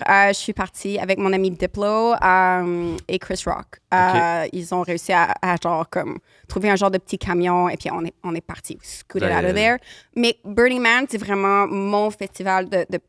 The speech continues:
Speaker 1: de predilection, euh,
Speaker 2: Ok.
Speaker 1: parce que c'est là où j'ai rencontré mon chum.
Speaker 2: Ton copain.
Speaker 1: Mon chum.
Speaker 2: OK.
Speaker 1: Euh, Camille. Hi, Camille.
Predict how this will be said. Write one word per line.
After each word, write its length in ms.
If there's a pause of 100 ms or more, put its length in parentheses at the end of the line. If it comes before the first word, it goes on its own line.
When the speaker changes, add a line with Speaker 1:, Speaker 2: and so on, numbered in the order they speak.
(160)
Speaker 1:
de 140
predilection, 760 (120)
euh, 520
Speaker 2:
Ok. 60 (280)
Speaker 1:
parce 100
que 80
c'est 120
là 160
où 40
j'ai 140
rencontré 840 (280)
mon 100
chum. 540
Speaker 2:
Ton 120
copain. 400 (160)
Speaker 1:
Mon 120
chum. 220 (440)
Speaker 2:
OK. 240
Speaker 1:
Euh, 180 (220)
Camille. 460 (680)
Hi, 80
Camille. 340